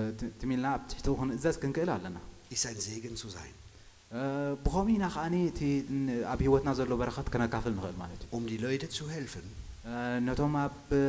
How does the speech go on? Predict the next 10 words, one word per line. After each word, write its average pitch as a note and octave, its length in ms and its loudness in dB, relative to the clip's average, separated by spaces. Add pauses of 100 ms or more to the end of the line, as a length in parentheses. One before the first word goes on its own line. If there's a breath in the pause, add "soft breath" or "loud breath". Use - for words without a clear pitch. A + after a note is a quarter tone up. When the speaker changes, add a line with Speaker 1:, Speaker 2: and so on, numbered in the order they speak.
(120)
Speaker 1:
ኣብኡ C3+ 320 2
ዘለዉ C#3 280 0
ኣሕዋት C#3 280 0
ክንሕግዝ C3+ 400 0
Speaker 2:
damit B2 280 4
sie A2+ 140 2
weiterkommen. - 600 -6 (640 loud breath)
Speaker 1:
እ፣ C3 160 -12
ት-፣ C#3+ 280 -8
ት-፣ - 140 -4